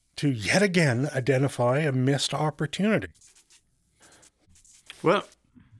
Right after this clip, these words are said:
Speaker 2: to be direct with you, um, the rare occasions when I do shoot video,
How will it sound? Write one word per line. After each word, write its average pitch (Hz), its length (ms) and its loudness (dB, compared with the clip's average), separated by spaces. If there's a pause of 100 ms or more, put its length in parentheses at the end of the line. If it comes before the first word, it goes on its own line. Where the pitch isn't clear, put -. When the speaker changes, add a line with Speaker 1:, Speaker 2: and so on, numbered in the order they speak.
(180)
Speaker 2:
to 180 80 -10
be 160 100 0
direct 156 400 0
with 117 180 -4
you, 127 480 -2
um, 123 480 -2 (960)
the 127 120 0
rare 156 360 2
occasions 127 640 -2
when 107 160 -4
I 101 80 -4
do 107 280 -4
shoot 95 380 -6
video, 90 540 -10